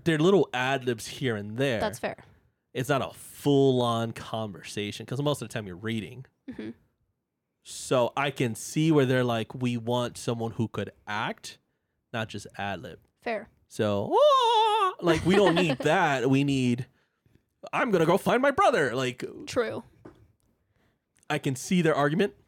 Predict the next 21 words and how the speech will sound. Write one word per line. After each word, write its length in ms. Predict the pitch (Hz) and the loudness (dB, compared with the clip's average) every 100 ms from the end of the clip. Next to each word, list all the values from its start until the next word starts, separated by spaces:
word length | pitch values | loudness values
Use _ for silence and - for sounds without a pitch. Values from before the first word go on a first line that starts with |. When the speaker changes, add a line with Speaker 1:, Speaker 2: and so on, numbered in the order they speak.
| - | -8
Speaker 2:
Mm-hmm. 300 | 254 202 226 - _ _ _ _ _ _ _ 135 | -6 -6 -10 -14 _ _ _ _ _ _ _ -2
Speaker 1:
And 400 | 135 127 123 123 - | 2 2 2 -2 0
I'm 120 | 135 | 0
sure 300 | - 151 139 | 0 2 2
that 380 | 131 123 113 - _ _ _ _ _ | 2 0 -2 -8 _ _ _ _ _
the 80 | 120 | 0
original 540 | 113 110 113 107 101 - _ _ _ _ | 0 0 0 -2 -4 -12 _ _ _ _
voice 200 | 101 104 | -4 -4
actor 220 | 101 - - | -4 -6 -10
could 260 | - 110 | -4 -4
have 220 | - 101 - | -4 -6 -6
done 300 | 95 110 120 _ _ _ _ _ - | -8 -8 -14 _ _ _ _ _ -8
lines, 460 | 98 110 175 - 285 | -6 -4 -6 -10 -14
Speaker 2:
Mm-hmm. 220 | 269 226 - _ - | -10 -10 -10 _ -6
Speaker 1:
but 100 | 113 | -2
maybe 200 | 110 110 | 0 0
they 80 | 104 | -2
were 100 | 98 | -4
looking 220 | 98 104 | -8 -10
for 160 | - | -12
more. 280 | 90 80 - | -14 -14 -16